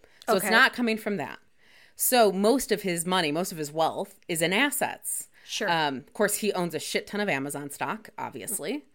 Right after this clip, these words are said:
Speaker 2: Right.
Speaker 1: That's worth billions of dollars. And then he's got his physical stuff. But in order to use those assets for everyday life, you have to, you have to cash them out, which
Speaker 2: You have
Speaker 1: means
Speaker 2: to
Speaker 1: you'd
Speaker 2: liquidate 'em, yeah.
Speaker 1: Right. And then you would normally have to pay capital gains taxes.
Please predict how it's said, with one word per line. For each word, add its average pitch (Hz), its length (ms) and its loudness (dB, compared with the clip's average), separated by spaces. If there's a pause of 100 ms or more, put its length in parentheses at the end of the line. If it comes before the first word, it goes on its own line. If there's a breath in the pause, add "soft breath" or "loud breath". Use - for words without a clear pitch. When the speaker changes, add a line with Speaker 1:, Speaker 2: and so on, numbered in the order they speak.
(160)
Speaker 2:
Right. 170 240 -12 (180)
Speaker 1:
That's 147 300 2
worth 165 220 -4 (140)
billions 143 420 -4
of 143 100 -8
dollars. 120 460 -6
And 170 120 -4
then 165 100 -2
he's 165 140 -6
got 143 160 2
his 170 140 -6
physical 247 300 -2
stuff. - 340 -6 (440 loud breath)
But 220 340 6 (460)
in 196 140 2
order 180 680 2
to 190 140 -6
use 208 380 -2
those 160 240 4
assets 160 460 2
for 147 120 -2
everyday 147 320 -2
life, 170 560 0 (580)
you 190 80 0
have 185 100 -2
to, 175 140 -4 (120)
you 170 80 0
have 160 100 2
to - 60 -16
cash 156 220 0
them 202 120 -2
out, 349 280 -4
which - 220 -10
Speaker 2:
You - 60 -2
have - 60 0
Speaker 1:
means 156 100 -2
Speaker 2:
to 180 60 -4
Speaker 1:
you'd - 80 0
Speaker 2:
liquidate 175 320 -4
'em, 151 140 -14
yeah. 156 180 -10 (140)
Speaker 1:
Right. 202 320 4 (460 soft breath)
And 190 180 4
then 196 180 4
you 208 100 2
would 180 120 0
normally 202 340 2
have 156 100 -2
to 165 60 -14
pay 151 180 -2
capital 139 340 -2
gains 226 300 -2
taxes. - 520 -8